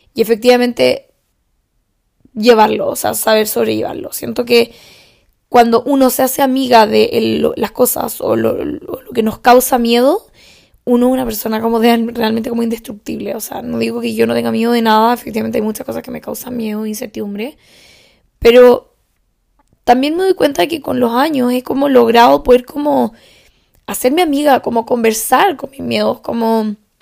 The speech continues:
de dónde vienen, como qué es lo que buscan, qué es lo que están tratando de causar. Como muchas veces el miedo también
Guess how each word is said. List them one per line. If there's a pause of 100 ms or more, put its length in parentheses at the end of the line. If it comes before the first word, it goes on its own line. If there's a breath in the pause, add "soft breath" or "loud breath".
(520)
de
dónde
vienen,
como (460 loud breath)
qué
es
lo
que
buscan,
qué
es
lo
que
están
tratando
de
causar.
Como
muchas
veces
el
miedo
también